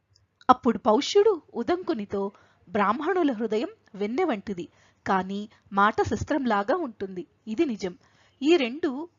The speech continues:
రాజులలో విరుద్ధంగా ఉంటాయి." అంటే హృదయం కఠినంగా, మాటలు వెన్నెలాగా ఉంటాయని. అందువలన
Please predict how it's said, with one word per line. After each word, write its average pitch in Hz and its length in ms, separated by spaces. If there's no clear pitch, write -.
రాజులలో 269 600
విరుద్ధంగా 240 720
ఉంటాయి." 202 520
అంటే 185 360
హృదయం 285 460
కఠినంగా, 196 680
మాటలు 240 420
వెన్నెలాగా 220 580
ఉంటాయని. 180 600
అందువలన 220 680